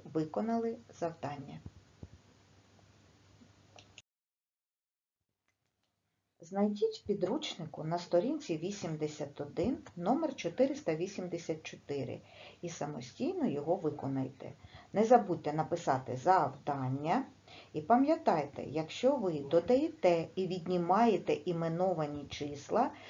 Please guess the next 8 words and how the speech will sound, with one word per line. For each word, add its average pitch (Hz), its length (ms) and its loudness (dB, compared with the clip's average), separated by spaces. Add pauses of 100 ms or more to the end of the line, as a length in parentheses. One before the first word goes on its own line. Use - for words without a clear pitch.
(160)
то 202 160 10
і 196 220 0
у 170 240 2
відповіді 240 680 2
у - 120 0
вас 247 300 2 (380)
також 185 500 6
буде 165 560 4